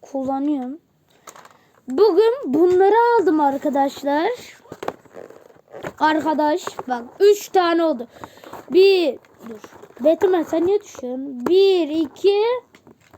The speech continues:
Bu da üç. Boyları aynı mı diye test edeceğim.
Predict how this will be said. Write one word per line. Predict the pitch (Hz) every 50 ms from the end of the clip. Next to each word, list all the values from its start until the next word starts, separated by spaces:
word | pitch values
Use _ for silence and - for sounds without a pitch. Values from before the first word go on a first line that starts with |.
| - - - - - - - - - - - - -
Bu | 311 269
da | 415 415
üç. | - 392 403 349 285 - - - - - - - - - - - - - - - _ - _ - - _ _ _ _ _ _ _ _ _ _ _ _ 262
Boyları | 294 320 339 330 392 453 440 415 320
aynı | - 370 392 440 427 453 427
mı | 427 370 302
diye | 392 403 403
test | - - 359 359 349 -
edeceğim. | 415 392 285 - _ - 277 262 262 269 349